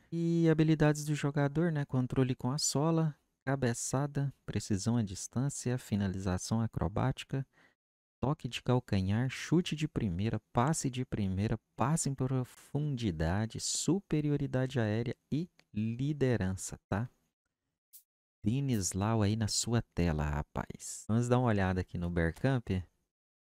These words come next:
Eu tenho esse Bergkamp aqui normal, né? E é épico normal mesmo. Esse aqui tem trinta e três anos, upa até o nível trinta e quatro,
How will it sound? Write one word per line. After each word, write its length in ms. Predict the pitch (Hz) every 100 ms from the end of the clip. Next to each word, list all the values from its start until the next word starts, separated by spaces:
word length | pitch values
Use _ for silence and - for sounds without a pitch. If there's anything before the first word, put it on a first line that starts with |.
| _ _ _ _
Eu 80 | 123
tenho 180 | - 196
esse 160 | 208 180
Bergkamp 480 | 175 165 160 156
aqui 240 | 151 - 147
normal, 540 | 143 143 139 147 170
né? 240 | 147 160 160 _ _ _ _ -
E 120 | 107
é 300 | - 98 95
épico 320 | 107 - - 101
normal 480 | 104 101 101 107
mesmo. 480 | 117 101 139 151 151 - _ _ _ _ _ -
Esse 140 | -
aqui 180 | 120 120
tem 200 | - 117
trinta 280 | 117 120 117
e 80 | 113
três 360 | 120 127 131
anos, 500 | 165 180 175 165 147
upa 220 | 135 -
até 160 | 127 127
o 80 | 127
nível 320 | 127 123 123
trinta 320 | - 123 123
e 60 | 143
quatro, 600 | - 156 170 - 160